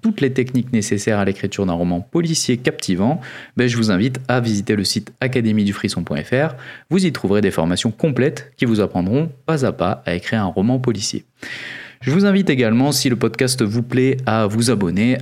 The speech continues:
à laisser un petit commentaire sur Apple Podcast ou sur votre plateforme préférée. Ça aide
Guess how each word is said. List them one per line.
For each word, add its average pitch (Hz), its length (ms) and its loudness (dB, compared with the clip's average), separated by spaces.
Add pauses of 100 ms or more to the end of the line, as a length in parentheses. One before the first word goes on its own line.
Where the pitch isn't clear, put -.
à 107 80 0
laisser 101 300 0
un 92 120 0
petit 101 400 0
commentaire 101 560 0
sur - 380 -2
Apple 95 200 0
Podcast 127 600 -2
ou 92 80 -2
sur 82 320 -2
votre 127 180 -2
plateforme 107 400 -2
préférée. 101 500 -2
Ça - 260 -2
aide 110 220 0